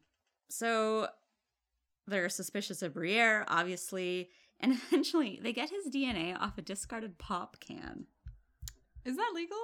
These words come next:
Speaker 1: I don't know. Like, they just, well, he threw it out in the garbage. And
Speaker 2: Yeah, then it becomes, it depends if it's public or not,
Speaker 1: it's,
Speaker 2: if it's
Speaker 1: yeah,
Speaker 2: its
Speaker 1: well, I
Speaker 2: own
Speaker 1: think, but even if it's, I think once your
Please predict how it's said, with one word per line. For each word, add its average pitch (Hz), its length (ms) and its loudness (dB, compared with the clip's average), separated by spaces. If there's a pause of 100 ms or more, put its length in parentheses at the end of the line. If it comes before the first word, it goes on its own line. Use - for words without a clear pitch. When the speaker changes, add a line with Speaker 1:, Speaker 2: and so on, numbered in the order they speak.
(240)
Speaker 1:
I 349 140 -4 (300)
don't 220 180 2
know. 214 540 2 (200)
Like, 277 140 0
they 302 80 0
just, 277 260 -4 (100)
well, 349 200 4
he 339 140 0
threw 403 240 -2
it 415 120 0
out 392 60 2
in 294 100 2
the 247 40 -4
garbage. 196 760 -2 (680)
And 180 440 -2
Speaker 2:
Yeah, 240 200 6
then 240 140 4
it 233 80 0
becomes, 220 300 -2
it 208 80 -2
depends 202 320 -2
if 196 100 -6
it's 202 120 -8
public 180 440 -4
or 165 80 -8
not, 151 200 -4
Speaker 1:
it's, 165 180 -6
Speaker 2:
if - 60 -16
it's 170 100 -10
Speaker 1:
yeah, 226 220 4
Speaker 2:
its 180 80 2
Speaker 1:
well, 190 80 0
I 214 40 -2
Speaker 2:
own 165 220 -8 (100)
Speaker 1:
think, 226 300 -8 (420)
but 254 140 -2
even 370 240 -2
if 339 240 -6
it's, 254 260 -6
I - 80 -4
think 277 260 0
once 233 220 -4
your 208 440 -2